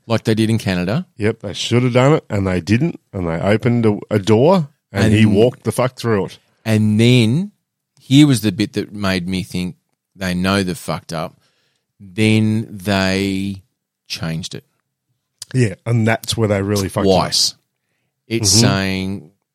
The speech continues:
Speaker 1: "Well, we'll try and get around it." And it's like, you know what?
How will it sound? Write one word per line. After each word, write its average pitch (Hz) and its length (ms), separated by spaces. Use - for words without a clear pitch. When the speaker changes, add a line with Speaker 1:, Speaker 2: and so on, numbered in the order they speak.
Speaker 1:
"Well, 117 280
we'll 110 100
try 120 260
and 107 80
get 101 100
around 92 340
it." - 140
And 131 200
it's - 160
like, 151 200
you 175 100
know 180 180
what? 156 280